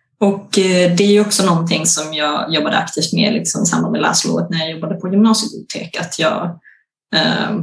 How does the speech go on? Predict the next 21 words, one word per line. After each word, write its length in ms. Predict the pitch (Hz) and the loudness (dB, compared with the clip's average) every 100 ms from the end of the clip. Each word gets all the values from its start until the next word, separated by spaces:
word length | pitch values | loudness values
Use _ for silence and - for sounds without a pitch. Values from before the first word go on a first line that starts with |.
| - | -4
såg 200 | - 170 | 0 2
till 120 | 170 | 2
att 60 | 165 | 0
starta 240 | - 170 | 0 0
upp 140 | 170 - | -2 0
en 60 | |
novelltävling 640 | 165 160 156 - - 175 175 | 2 2 0 -2 -2 0 0
då. 240 | - - _ _ _ 220 | -2 -8 _ _ _ -2
Eh, 260 | 170 - - - - - _ _ _ - - | 0 0 -2 -6 -14 -18 _ _ _ -16 -2
så 220 | - - | 0 0
att, 320 | - - - | -4 -8 -2
eh, 320 | 170 - 196 165 - - 202 | 0 2 0 -4 -8 -6 0
det 80 | 190 | 2
är 40 | |
just 200 | 185 175 | 2 2
sådana 140 | - 165 | 2 2
saker 200 | - - | 0 0
som 120 | 170 | 0
jag 80 | 170 | 0
tänker 240 | - - | 0 -2
att 180 | - - | -8 -6